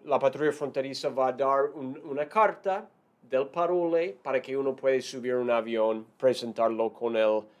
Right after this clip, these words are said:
um, con las aduanas para pedir el parole para entrar a Estados Unidos. ¿Ok? ¿Tiene sentido eso?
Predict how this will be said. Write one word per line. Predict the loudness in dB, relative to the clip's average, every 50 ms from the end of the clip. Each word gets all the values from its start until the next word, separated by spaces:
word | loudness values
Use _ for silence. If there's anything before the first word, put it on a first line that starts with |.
| _ _ _ _ _ _ _ _ _ 0
um, | 2 4 4 4 4 2 0 -2 -4 -8 -12 -16 -20 -4
con | 2 4 4 6
las | 6 4 4 4
aduanas | 2 2 2 2 2 4 4 4 2 0 -2 -2 -4 -6 -8 -10 -10 -10 -12 -14 -18 -20 _ _ _ _ _ _ _ _ _
para | 2 4 4 6 6 4 4 2 -2 -6 _ -4
pedir | -2 -2 0 0 0 2 2 2 2 0 -2 -2
el | -4 -4 -4
parole | -4 -2 0 0 2 2 2 0 0
para | -2 -2 0 0 0
entrar | 0 0 -2 0 2 4 4 4
a | 4
Estados | 2 0 -4 -6 -6 -6 -8 -10
Unidos. | -12 -12 -12 -12 -14 -16 -18 -20 _ -2
¿Ok? | -2 2 4 4 4 4
¿Tiene | 2 0 -2 -2
sentido | -4 -8 -6 -2 2 4 6 6
eso? | 6 6 4 2 0 0 -2